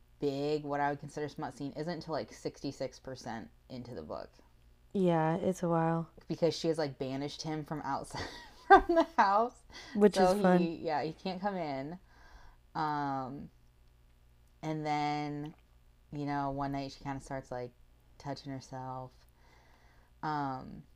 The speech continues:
Speaker 1: and then, so one quote, "The entire act seemed hollow, devoid of emotion, of meaning. 'I can fulfill your desires.'" He snapped, her eyes snapped open. Had she heard Cruz with her ears or in her head? And then he says, "Let me in, Sophie."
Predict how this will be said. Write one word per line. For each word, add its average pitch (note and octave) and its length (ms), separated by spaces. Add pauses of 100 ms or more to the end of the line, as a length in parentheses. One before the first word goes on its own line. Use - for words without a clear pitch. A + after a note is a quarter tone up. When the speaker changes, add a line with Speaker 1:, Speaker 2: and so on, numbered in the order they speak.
(1120)
Speaker 1:
and D#3+ 180
then, D3 420
so C#3+ 260
one D3+ 260
quote, C3+ 440
"The D3+ 100
entire G3+ 440
act C#3+ 280
seemed C3 300
hollow, - 440
devoid D3+ 340
of D3+ 100
emotion, B2+ 520
of C3 180
meaning. B2+ 420 (100)
'I C#3+ 140
can F#3 160
fulfill D3+ 360
your C#3+ 140
desires.'" C3+ 640 (120)
He D#3 80
snapped, C#3+ 420 (260)
her - 160
eyes C#3 200
snapped B2+ 320
open. - 380 (560)
Had D#3 180
she F#3+ 120
heard F#3 240
Cruz D3 320
with D#3 120
her C#3 180
ears D3 340
or D3 140
in C#3 100
her C3+ 120
head? B2 340 (100)
And C3+ 140
then C3+ 60
he C#3 100
says, C#3 240
"Let C3 220
me B2 160
in, B2+ 160
Sophie." - 500